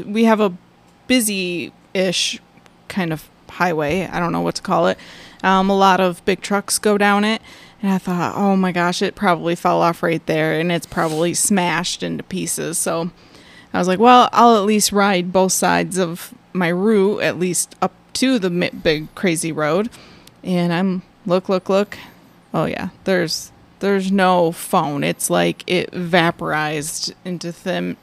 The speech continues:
thin air or something. And, uh, so I get home, and I'm kind of feeling a little frustrated 'cause I'm like, "It's gotta be somewhere." So I thought,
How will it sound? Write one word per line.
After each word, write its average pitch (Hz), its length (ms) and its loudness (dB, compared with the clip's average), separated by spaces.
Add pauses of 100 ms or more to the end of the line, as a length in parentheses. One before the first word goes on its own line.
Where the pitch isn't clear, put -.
thin 185 280 -2
air 175 500 -4
or 175 60 -4
something. 180 580 -6 (540)
And, 202 400 0
uh, 185 240 2
so 254 160 0
I - 40 4
get 269 160 0
home, 196 440 4 (800)
and 220 120 4
I'm 262 180 8 (140)
kind 466 200 0
of 294 60 -2
feeling 262 240 6
a - 20 4
little 214 140 4
frustrated 185 520 0
'cause - 120 -8
I'm 226 80 2
like, 220 180 0
"It's - 140 -8
gotta 392 240 2
be 175 140 -2
somewhere." 185 540 2
So - 200 0
I 208 60 6
thought, 175 300 0